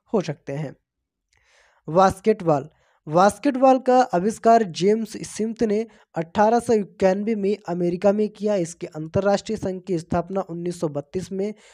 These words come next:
और फेडरेशन इंटरनेशनल डे बास्केटबॉल एसोसिएशन के नाम से हुई। भारत में पहला बास्केटबॉल खेल उन्नीस सौ तीस ईस्वी में खेला गया। इसका पहला विश्व चैंपियन, अ, मैच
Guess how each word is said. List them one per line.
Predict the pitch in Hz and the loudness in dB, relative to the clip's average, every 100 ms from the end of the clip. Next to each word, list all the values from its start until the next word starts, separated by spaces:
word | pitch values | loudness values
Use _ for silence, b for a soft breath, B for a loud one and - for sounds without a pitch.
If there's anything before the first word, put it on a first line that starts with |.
| b - | b 0
और | 180 196 190 b b | 2 2 -2 b b
फेडरेशन | - 202 214 240 240 262 | 2 4 6 4 4 0
इंटरनेशनल | 247 233 240 226 220 240 240 | -2 -4 -4 -2 -4 -2 -4
डे | 214 196 208 | 0 2 2
बास्केटबॉल | 196 175 180 214 196 208 214 | 0 -2 -2 -4 0 0 2
एसोसिएशन | 190 180 220 208 190 202 | 0 -2 -6 -4 -6 -8
के | 196 196 | -6 -2
नाम | 160 160 | -2 -4
से | 196 | -2
हुई। | 185 208 226 _ _ | -2 -2 -8 _ _
भारत | 156 165 196 208 | 0 4 4 4
में | 214 220 220 b b | 0 -2 -4 b b
पहला | 196 202 254 247 | 0 4 4 6
बास्केटबॉल | 220 202 - 226 202 214 | 6 6 0 -6 2 2
खेल | 180 208 208 | 2 -2 -2
उन्नीस | - 185 196 - | -4 -6 -6 -4
सौ | 170 | -6
तीस | 170 196 202 | -4 -6 -6
ईस्वी | 208 - 208 | -8 -8 -4
में | 208 | -4
खेला | 208 196 202 | -2 2 2
गया। | 196 208 214 b b - | 2 0 -2 b b -10
इसका | 202 - 196 | -8 0 0
पहला | - 202 233 247 | 4 2 6 4
विश्व | 190 196 196 | 4 -2 -4
चैंपियन, | - 190 180 196 190 196 b b b b | -6 -6 -4 -4 -2 -4 b b b b
अ, | 151 | -4
मैच | 156 185 190 190 | 2 4 4 2